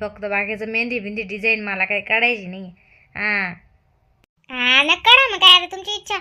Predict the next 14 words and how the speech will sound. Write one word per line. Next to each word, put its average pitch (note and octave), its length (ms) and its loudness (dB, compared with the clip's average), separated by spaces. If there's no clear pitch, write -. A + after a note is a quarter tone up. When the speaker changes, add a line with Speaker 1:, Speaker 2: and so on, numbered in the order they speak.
Speaker 2:
बघा, G4 200 2
हम्म, E4 640 -8
मला D#4 140 0
तर F#4 100 0
वाटतंय F#4 260 4
की E4+ 120 -4
काढायला D#4 280 6
पाहिजे C4+ 240 -2
होते B3 240 0
असं. A#3+ 200 -12
Speaker 1:
हा, G#3 400 0
बघू, B3 320 0
जाऊ A3 220 4
दे. G#3 100 -4